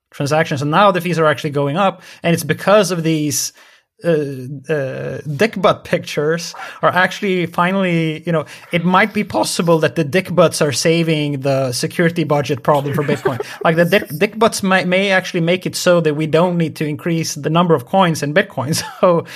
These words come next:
Speaker 1: uh, they may save the, the problem. Like, dick butts could be the solution, but some Bitcoiners are currently, like, really don't want that kind of stuff
Speaker 2: Yeah.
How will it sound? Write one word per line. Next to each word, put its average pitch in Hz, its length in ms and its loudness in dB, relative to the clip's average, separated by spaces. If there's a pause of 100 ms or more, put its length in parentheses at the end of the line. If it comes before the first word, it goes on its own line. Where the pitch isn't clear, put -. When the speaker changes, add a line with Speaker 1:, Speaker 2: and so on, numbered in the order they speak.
(280)
Speaker 1:
uh, 156 100 2
they 160 200 4
may 170 240 2
save 185 520 -2
the, 151 160 2
the 143 120 -2
problem. 165 480 2
Like, 123 160 -6 (120)
dick 170 220 -4
butts 180 180 2
could 175 180 0
be 170 80 0
the 156 80 -2
solution, 185 680 -2 (280)
but 139 300 -2
some 190 260 2
Bitcoiners 151 600 -2 (300)
are 147 120 0
currently, 143 520 -4
like, 127 260 -6
really 180 320 2
don't 156 220 2
want 151 220 -2
that 139 180 0
kind 143 240 -2
of 127 80 -2
stuff 165 300 2
Speaker 2:
Yeah. - 140 -12